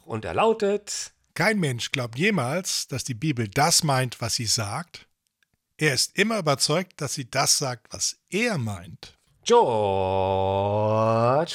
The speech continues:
Speaker 1: Bernard Shaw, geboren achtzehnhundertsechsundfünfzig, gestorben neunzehnhundertfünfzig, war ein irischer Dramatiker,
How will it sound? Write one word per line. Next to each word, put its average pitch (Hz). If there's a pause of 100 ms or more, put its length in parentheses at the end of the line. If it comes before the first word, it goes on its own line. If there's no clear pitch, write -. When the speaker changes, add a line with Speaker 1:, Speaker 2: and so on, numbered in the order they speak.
Speaker 1:
Bernard 190
Shaw, 160 (360)
geboren 170
achtzehnhundertsechsundfünfzig, 127 (240)
gestorben 131
neunzehnhundertfünfzig, 117 (280)
war 120
ein 113
irischer 202
Dramatiker, 156